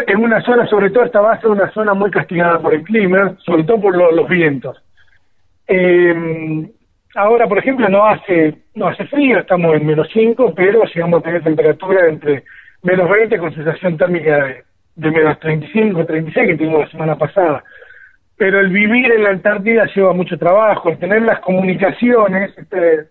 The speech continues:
poder tener internet, poder, hay gente que está detrás de eso manteniendo su equipo para que puedan haber las instalaciones.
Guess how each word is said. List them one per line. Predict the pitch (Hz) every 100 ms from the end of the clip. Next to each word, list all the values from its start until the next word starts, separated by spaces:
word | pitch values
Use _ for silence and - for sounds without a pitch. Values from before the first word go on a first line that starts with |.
| _ _
poder | 180 185
tener | 175 185 190 170 156 - - _
internet, | 208 185 180 185 208 220 202 180
poder, | 190 220
hay | 180 180
gente | 170 196 208 196
que | 165
está | 147 214
detrás | 202 160 202 190
de | 185 196
eso | 196 220 226 - -
manteniendo | 165 160 160 170 190 196 202
su | 175
equipo | 165 175 185 202
para | 165 151 135
que |
puedan | 135 175 170 156
haber | 165
las | 151
instalaciones. | 139 139 135 - 170 131